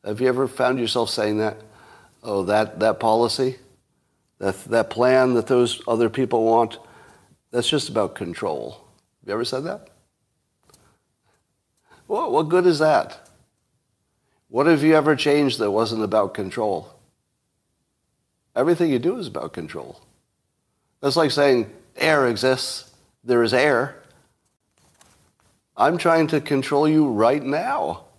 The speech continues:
<laughs> You're trying to control me right now. Right? I, I see your comments that are clearly meant to, you know, sometimes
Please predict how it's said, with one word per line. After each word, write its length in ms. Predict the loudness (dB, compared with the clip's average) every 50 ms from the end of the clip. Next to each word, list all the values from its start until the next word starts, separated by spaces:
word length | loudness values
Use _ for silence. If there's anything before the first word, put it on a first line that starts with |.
| _ _ _ _ _ _ _ _ _ -6
<laughs> 1000 | -6 -6 -6 -14 -18 -20 -20 -20 -20 -20 -8 -6 -6 -6 -4 -6 -10 -10 -6 0
You're 180 | 2 2 2
trying 280 | 2 2 2 2 2 0
to 100 | -2 -4
control 480 | 0 0 0 0 0 -2 0 0 0 0
me 360 | 0 2 2 2 2 0 -6 -8 -16 -20 -20 _ _ _ _ _ _ _ _
right 360 | -6 -2 0 0 0 0 -2
now. 380 | -2 0 0 0 -2 -4 -10 -18 _ _ _ _ _ _ _ _ _ _ _ _ _ _ _ _ _ _ _ _ _
Right? 160 | -18 -18 -18 _ _ -20 -20 -20 _ 0
I, 160 | 2 2 4
I 160 | 4 2 2
see 240 | 2 0 0 2 4
your 140 | 4 4 4
comments 680 | 4 2 2 2 2 -2 -4 -4 -6 -8 -10 -10 -12 _ _ _ _ _ _ -2
that 160 | 0 2 2
are 120 | 2 0
clearly 480 | 0 -4 -2 2 4 6 6 6 4 2
meant 260 | 2 2 0 0 -2
to, 280 | -4 -2 0 0 0 0
you 120 | 0 0
know, 180 | -2 -2 -4 -4
sometimes 640 | -6 -4 -4 -2 0 2 2 2 2 0 -4 -6 -10